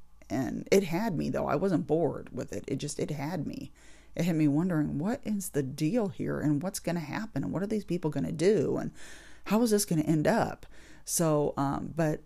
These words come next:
um, Last Night in Soho was a type of story that it just kept going, it just kept going, and you're wondering, for a minute, you're like, "What's going on here?" And then you're like,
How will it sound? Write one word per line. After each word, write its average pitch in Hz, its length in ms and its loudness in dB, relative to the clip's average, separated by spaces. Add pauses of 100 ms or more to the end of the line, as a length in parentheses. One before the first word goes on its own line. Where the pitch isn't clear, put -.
um, 156 520 0
Last 208 300 2
Night 208 120 0
in 151 60 2
Soho 156 380 0
was 135 180 -2
a 131 80 -4
type 135 240 -2
of 135 80 -4
story 131 260 -2
that - 140 -4
it 147 80 -10
just 147 220 -2
kept - 200 -8
going, 147 300 0
it 147 80 -8
just 143 200 -4
kept - 180 -10
going, 160 200 0
and 156 100 0
you're 151 100 2
wondering, 151 440 0 (520)
for 185 140 4
a 180 40 6
minute, 220 220 4
you're 180 120 2
like, 160 160 -2
"What's 226 200 -2
going 208 240 2
on 226 180 2
here?" 160 120 4
And 147 80 2
then 139 80 4
you're 147 100 4
like, 147 240 -4